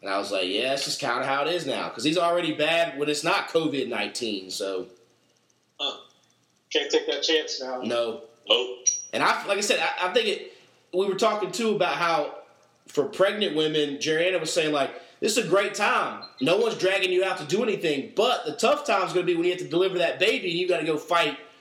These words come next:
Speaker 1: how crowded it is gonna be at the hospital."
Speaker 3: That's true.
Speaker 2: Yeah.
Speaker 1: Because we got her, her brother's wife, so my sister-in-law's gonna be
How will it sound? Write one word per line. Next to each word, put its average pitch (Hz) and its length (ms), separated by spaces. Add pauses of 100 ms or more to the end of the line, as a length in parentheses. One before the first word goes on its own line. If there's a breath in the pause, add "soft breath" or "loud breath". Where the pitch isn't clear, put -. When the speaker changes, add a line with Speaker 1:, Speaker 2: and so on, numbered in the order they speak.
(400)
Speaker 1:
how 165 180
crowded 196 420
it 180 60
is 175 140
gonna 165 180
be 156 120
at 151 80
the 139 60
hospital." 135 480 (960)
Speaker 3:
That's 104 220
true. 165 300 (1040)
Speaker 2:
Yeah. 170 400 (1300)
Speaker 1:
Because 127 300
we 165 100
got 160 300
her, 165 400 (180)
her 185 220
brother's 156 800
wife, 139 380
so 139 120
my 143 140
sister-in-law's 139 920
gonna 143 200
be 127 720